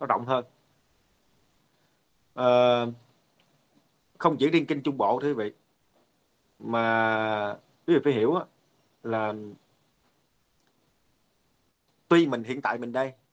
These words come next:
mình là một người, à, cần sự. Sư chỉ có lời khuyên là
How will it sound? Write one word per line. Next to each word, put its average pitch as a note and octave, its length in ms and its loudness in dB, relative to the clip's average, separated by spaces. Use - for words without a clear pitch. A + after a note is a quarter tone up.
mình A2+ 200 -6
là A2 200 0
một G#2+ 200 -8
người, G#2+ 680 -4
à, G2+ 320 -4
cần A2+ 140 -4
sự. G#2+ 280 -2
Sư D3+ 160 2
chỉ E3 80 2
có F3+ 100 4
lời A#2+ 140 2
khuyên C#3 300 2
là G#2+ 380 -2